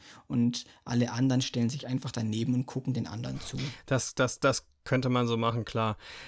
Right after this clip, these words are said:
Speaker 2: Im Toverland bin ich da ein bisschen hin und her gerissen. Die sind ja, die haben ja als, als reiner Kinderpark angefangen mit zwei großen Kinderspielplatzhallen und dann haben sie ja erst den Außenbereich dran gebaut mit den Achterbahnen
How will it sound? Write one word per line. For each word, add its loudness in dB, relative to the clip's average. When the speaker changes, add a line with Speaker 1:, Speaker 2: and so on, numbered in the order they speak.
Speaker 2:
Im 4
Toverland 6
bin 8
ich 6
da 6
ein 6
bisschen 4
hin 8
und 4
her 6
gerissen. 2
Die 2
sind 0
ja, 6
die 2
haben 6
ja 8
als, 4
als 0
reiner 6
Kinderpark 4
angefangen 4
mit 2
zwei 2
großen 0
Kinderspielplatzhallen 2
und 2
dann 6
haben 6
sie 4
ja 6
erst 4
den 2
Außenbereich 2
dran 2
gebaut 4
mit 0
den 0
Achterbahnen 2